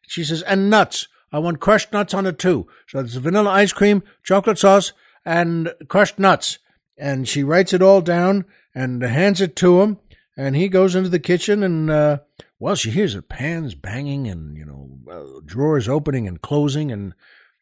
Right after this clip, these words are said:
just all sorts of things. And, and she's, "What in the world is that man doing?" And after about, uh, ten minutes,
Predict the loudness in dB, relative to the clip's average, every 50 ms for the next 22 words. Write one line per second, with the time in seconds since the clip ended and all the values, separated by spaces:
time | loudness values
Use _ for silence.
0 | _ _ -16 -14 -14 -12 -12 -8 -8 -8 -6 -6 -4 -4 -4 -4 -6 -8 -10 -10
1 | -8 -8 -6 -6 -4 -4 -6 -6 -6 -8 -8 -10 -12 -16 _ _ _ _ _ _
2 | _ _ _ -10 -8 -8 -6 -6 -8 -10 -10 -14 -18 -18 -18 _ -18 -18 -18 -18
3 | -18 -14 -12 -10 -8 -8 -10 -12 -14 _ _ -20 -20 -20 -18 -16 -12 -10 -10 -10
4 | _ -14 -14 -12 -10 -8 -8 -8 -8 -8 -6 -6 -6 -4 -6 -6 -8 -10 -12 _
5 | _ _ _ _ _ _ _ _ _ _ _ _ 0 2 2 4 4 2 0 -2
6 | -4 -4 -2 0 0 0 0 -2 -4 -4 -4 -2 -2 -2 -2 -4 -6 -8 -6 -4
7 | -2 0 0 2 2 2 0 0 -2 -6 _ _ _ _ _ _ -8 -6 -4 -4
8 | -2 -2 -2 -2 -2 -2 -4 -6 -8